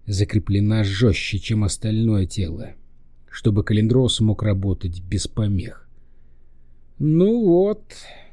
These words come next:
сказал Калиндрос. "Что? Почему я здесь?" "Ты был в бреду довольно долго. Я пытался привести тебя в чувство, чтобы с тобой можно было иметь дело.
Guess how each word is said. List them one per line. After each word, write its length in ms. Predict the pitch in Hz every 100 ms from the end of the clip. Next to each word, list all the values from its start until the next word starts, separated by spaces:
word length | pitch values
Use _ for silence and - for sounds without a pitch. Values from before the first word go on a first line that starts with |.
| - - -
сказал 480 | - - 104 107 110
Калиндрос. 760 | - 107 101 92 85 - - - - - - - - -
"Что? 640 | - - 143 143 113 92 - - - - - - - - - -
Почему 480 | - - 131 139
я 160 | 120 110
здесь?" 560 | 101 117 113 - - - - - - - - - - - - - - - - - - - - - -
"Ты 140 | 185
был 500 | 151 175 180 165 147
в 400 | 123 147 147 127 -
бреду 1080 | - - 131 147 160 165 139 113 92 85 - - -
довольно 480 | 135 143 160 160 156
долго. 580 | 123 110 87 87 90 - - - - - - -
Я 140 | 107
пытался 400 | 101 120 117 -
привести 420 | 110 123 120 - -
тебя 280 | 123 113
в 80 | 117
чувство, 560 | - 120 98 - 95 95
чтобы 300 | - 110 101
с 80 | -
тобой 240 | 107 127
можно 300 | 117 113 113
было 280 | 107 107 107
иметь 260 | 104 104 95
дело. 380 | 98 92 95